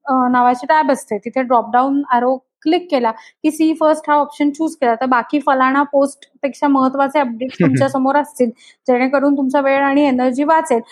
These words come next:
Speaker 1: आणि सर्वात महत्त्वाचं जे मी आजपर्यंत करत आली आहे, ते म्हणजे नेटवर्किंग. So, प्रत्यक्ष नेटवर्किंगमुळे जे फायदे होतात, त्याची तुलना कोणत्याच माध्यमाशी नाहीये. आणि जितकं न्यूट्रली जास्तीत जास्त लोकांशी तुम्ही बोलाल, तितकाच माहितीचा स्रोत तुमच्या समोर खुला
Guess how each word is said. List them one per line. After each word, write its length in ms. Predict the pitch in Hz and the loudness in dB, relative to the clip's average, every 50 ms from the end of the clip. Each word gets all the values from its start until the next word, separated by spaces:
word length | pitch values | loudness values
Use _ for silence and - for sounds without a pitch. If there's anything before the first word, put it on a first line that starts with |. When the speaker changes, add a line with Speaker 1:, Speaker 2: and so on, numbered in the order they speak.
| - - _ | -20 -10 _
Speaker 1:
आणि 340 | - 254 262 277 294 320 349 | -2 0 0 2 0 0 -2
सर्वात 580 | 330 - - - 311 277 285 302 320 381 381 339 | -4 -8 -2 -2 0 2 4 2 2 2 2 2
महत्त्वाचं 600 | 320 320 320 302 294 311 311 311 302 302 311 311 | 2 4 4 2 2 2 0 0 0 0 -4 -4
जे 140 | 294 294 320 | -2 -2 0
मी 140 | 311 320 359 | 0 0 0
आजपर्यंत 580 | 339 262 254 247 247 - - 269 262 285 285 277 330 320 | 0 0 0 0 0 -4 -4 -4 -2 -2 -2 -2 -4 -4
करत 200 | 311 285 285 294 | -2 -2 -2 -2
आली 180 | 294 277 277 285 | -4 -4 -6 -6
आहे, 60 | 302 | -6
ते 120 | 294 302 | -6 -4
म्हणजे 300 | 285 285 277 262 320 381 | -4 -4 -4 -4 -4 -4
नेटवर्किंग. 720 | 392 320 262 247 240 247 - 240 240 226 - - 226 214 190 _ _ - - _ - | -2 0 0 0 0 -2 -2 -2 -2 -2 -2 -6 -10 -10 -10 _ _ -20 -20 _ -4
So, 80 | 302 269 | -2 0
प्रत्यक्ष 480 | 294 285 269 - - 320 311 - - 370 | 0 -2 -2 -2 -4 -4 -4 -2 -4 -2
नेटवर्किंगमुळे 840 | 359 349 339 - 285 311 311 302 311 339 339 330 311 311 302 302 | 0 0 -2 -2 0 0 0 0 0 0 0 2 4 4 4 4
जे 120 | 285 320 330 | 2 0 0
फायदे 340 | 320 311 269 247 247 226 285 | 2 0 0 0 2 2 2
होतात, 260 | 277 269 - 262 240 | 2 2 0 -2 -2
त्याची 260 | - 247 240 - 302 | -2 -4 -4 -4 -6
तुलना 360 | 277 - 294 277 269 277 311 | -4 -4 -4 -2 0 0 -2
कोणत्याच 540 | 320 - - 294 277 262 254 - 294 320 311 | -2 0 -2 0 0 0 0 0 -2 0 2
माध्यमाशी 540 | 311 302 254 226 208 247 254 254 247 - - | 0 0 0 0 0 0 0 0 0 0 -2
नाहीये. 300 | 277 254 233 233 226 214 | -2 0 0 0 -2 -4
आणि 220 | 208 208 214 226 240 | -4 -4 -6 -6 -6
जितकं 360 | - 247 233 - _ 311 294 | -6 -10 -16 -6 _ 0 2
न्यूट्रली 520 | 285 277 262 277 - 285 277 277 302 302 | 2 2 0 -2 -4 -2 0 0 0 2
जास्तीत 340 | 262 285 240 240 - - 269 | 2 2 0 0 -2 -6 -4
जास्त 280 | 233 262 262 247 - 294 | -2 -2 -2 -2 -2 -2
लोकांशी 420 | 262 254 240 - 247 247 247 - 262 | 0 0 0 0 -2 -2 -2 -4 -4
तुम्ही 200 | 269 254 254 262 | -2 -2 -2 -2
बोलाल, 380 | 233 240 233 233 262 262 226 240 - - - - _ _ - | 0 0 2 2 2 2 0 -2 -6 -14 -20 -20 _ _ -6
तितकाच 320 | 269 247 - - 320 330 330 | -6 -6 -2 -2 -2 0 2
माहितीचा 680 | 302 277 262 247 240 247 277 269 - 302 302 302 311 | 0 2 2 2 0 -2 -4 -6 -2 0 2 2 2
स्रोत 460 | 302 311 - - _ - 269 269 277 285 - _ _ | 0 -4 -10 -14 _ -2 0 0 0 -2 -6 _ _
तुमच्या 300 | 285 262 247 240 269 269 | -2 -2 -2 -2 -4 -4
समोर 300 | 262 269 254 254 277 277 277 | -2 -2 0 0 -2 -2 -2
खुला 380 | - 285 262 269 269 277 285 | -4 -2 0 2 2 2 2